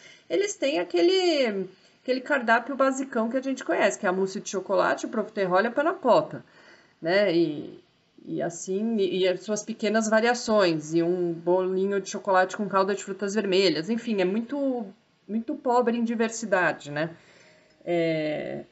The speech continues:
eles têm ali a técnica básica que eles aprenderam na faculdade e é isso.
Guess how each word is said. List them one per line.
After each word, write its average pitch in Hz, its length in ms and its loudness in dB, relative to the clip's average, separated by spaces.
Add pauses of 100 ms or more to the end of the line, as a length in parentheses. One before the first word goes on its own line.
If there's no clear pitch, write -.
(280)
eles 165 260 -2
têm 180 200 0
ali 165 200 4
a 156 60 2
técnica 165 500 -2
básica 165 460 0
que 170 80 -6
eles 160 140 -4
aprenderam 180 360 0
na 202 80 -4
faculdade 233 600 -2
e 359 40 2
é 392 60 0
isso. 156 440 -2